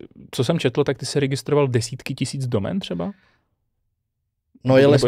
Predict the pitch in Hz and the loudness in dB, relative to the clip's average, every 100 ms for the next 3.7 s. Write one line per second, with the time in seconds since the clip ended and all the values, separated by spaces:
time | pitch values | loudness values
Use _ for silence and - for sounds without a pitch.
0 | 156 160 143 135 120 120 131 127 127 123 | 4 2 2 -2 -4 -2 0 2 0 -2
1 | 127 131 139 - 143 143 - 127 110 113 | 0 0 -2 -4 -8 -8 -8 -8 -6 -8
2 | 117 120 113 113 - _ _ _ _ _ | -6 -6 -4 -8 -14 _ _ _ _ _
3 | _ - 120 127 127 131 131 | _ -6 0 2 4 4 2